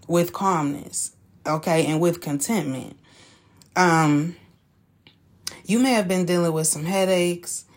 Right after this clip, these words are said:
You could have been feeling drained, fatigued,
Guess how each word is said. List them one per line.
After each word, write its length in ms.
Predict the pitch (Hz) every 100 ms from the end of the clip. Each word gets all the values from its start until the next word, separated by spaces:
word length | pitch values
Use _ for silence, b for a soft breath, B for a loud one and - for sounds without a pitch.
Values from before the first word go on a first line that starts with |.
| b _
You 120 | - 180
could 140 | 190
have 100 | 160
been 160 | 160 160
feeling 340 | 170 151 143
drained, 600 | 143 170 170 165 165 160
fatigued, 880 | - - - 196 180 170 160 156